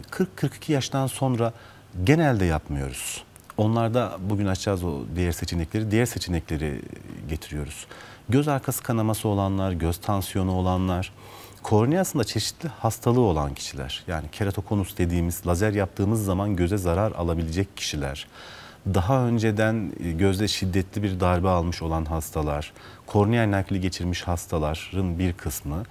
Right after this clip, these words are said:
vesaire, e, bu hasta gruplarında yapılmıyor. Yine sık olarak bağ dokusu hastalığı, romatizmal hastalık olanlar, tam bir kırmızı çizgimiz olmasa da bu hastalarda da genelde,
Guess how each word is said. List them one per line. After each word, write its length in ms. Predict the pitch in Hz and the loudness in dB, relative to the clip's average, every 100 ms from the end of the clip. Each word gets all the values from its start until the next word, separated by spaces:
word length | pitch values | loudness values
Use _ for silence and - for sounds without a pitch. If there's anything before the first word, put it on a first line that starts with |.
| - - - - | -14 -18 -16 0
vesaire, 380 | 165 - 127 143 | 0 2 0 0
e, 40 | 175 139 95 95 95 90 85 95 131 | 0 -2 0 2 2 2 0 0 -2
bu 60 | |
hasta 300 | 160 160 - | 0 0 2
gruplarında 500 | 135 117 117 113 147 | 2 2 0 0 2
yapılmıyor. 540 | 135 117 107 85 71 71 - - 160 | 2 0 0 0 -2 -6 -12 -6 0
Yine 140 | 160 | 0
sık 260 | - - 147 | 0 -2 0
olarak 320 | 127 123 123 | 2 0 2
bağ 220 | 131 131 | 2 2
dokusu 280 | 117 - 104 | 0 0 -2
hastalığı, 420 | 98 - 87 85 | 0 0 2 2
romatizmal 520 | 92 104 - 101 113 | 2 0 0 0 0
hastalık 440 | 101 92 - 104 - | 0 -2 -2 -4 0
olanlar, 520 | 90 82 82 98 - - - - | 2 2 0 -4 -8 -18 -20 -12
tam 260 | - 208 180 | -4 0 2
bir 80 | 156 | 2
kırmızı 400 | - 143 147 151 | 2 4 4 2
çizgimiz 440 | - 135 131 127 | 0 2 2 2
olmasa 500 | 131 143 113 98 92 | 2 2 2 2 0
da 180 | 117 131 | 0 0
bu 100 | 135 | 0
hastalarda 600 | 123 - 113 107 98 95 | 0 0 -2 0 0 -2
da 60 | 117 | -2
genelde, 480 | 123 117 101 104 | 0 0 0 -2